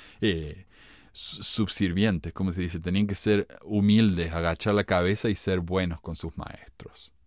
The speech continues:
Uno me dijo, uno que se llama Manuel Matías, <laughs> me dijo en, en YouTube, "No, pero, ah, José Smith, eh, antes de morirse, eh,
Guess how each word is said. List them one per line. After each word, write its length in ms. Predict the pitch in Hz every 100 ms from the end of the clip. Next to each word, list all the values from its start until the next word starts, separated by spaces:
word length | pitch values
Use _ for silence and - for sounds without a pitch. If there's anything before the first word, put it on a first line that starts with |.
| _ _ _ - -
Uno 220 | - 135 135
me 160 | 110
dijo, 340 | 113 123 - 92
uno 220 | 95 95
que 80 | -
se 80 |
llama 120 | 95 87
Manuel 280 | 80 92
Matías, 460 | 85 76 - 80 - _ -
<laughs> 560 | 120 - 113 - - -
me 120 | 98
dijo 300 | 101 104 101
en, 160 | 92 87 -
en 180 | 90
YouTube, 340 | 87 92 90 80 - - - -
"No, 220 | 226 285
pero, 420 | 147 117 98 92
ah, 200 | 87 85 78 - _ _ _ _ _ _
José 400 | - 123 220 226
Smith, 380 | - 220 226 -
eh, 840 | 98 82 80 80 80 69 - 58 -
antes 320 | 113 143 123
de 60 | 107
morirse, 760 | 90 90 214 262 - 113 78 - - - -
eh, 380 | 101 90 78